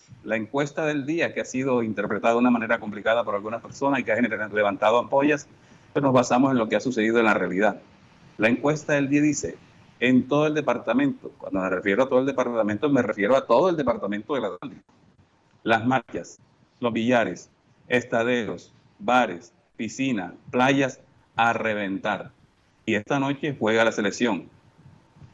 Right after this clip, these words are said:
¿Será que se fue el virus? ¿O estaba de parranda? ¿Será que se fue el virus?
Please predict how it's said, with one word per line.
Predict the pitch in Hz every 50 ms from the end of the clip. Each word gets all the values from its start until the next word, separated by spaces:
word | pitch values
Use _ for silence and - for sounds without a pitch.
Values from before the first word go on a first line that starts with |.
| _ -
¿Será | - - 87 87 90
que | - 104
se | - 113 104
fue | 104 104
el | 101
virus? | 107 123 147 185 190 - - - - - _ _ _ _ _ _ - - - _ _ _ _
¿O | - 110
estaba | 104 - - 98 98 104
de | 101
parranda? | 92 - - 92 82 87 87 - - _ _ _ _ _ _ _ - - _ _ _ _ _ _ _ _
¿Será | - - 110 104 104 107 110
que | 135 127
se | - 135
fue | 127 139 135
el | 135
virus? | 143 175 185 202 220 -